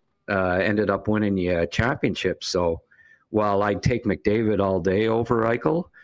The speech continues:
uh, and Bedard's gonna be the better player than Eich-, than, uh, Fantilli, I'm sure. It, at playoff time,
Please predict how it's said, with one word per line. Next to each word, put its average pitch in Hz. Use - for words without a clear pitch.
uh, 101
and 92
Bedard's 107
gonna 107
be 104
the 92
better 95
player 123
than 127
Eich-, 123
than, 117
uh, 117
Fantilli, 123
I'm 123
sure. 131
It, 117
at 113
playoff 139
time, 175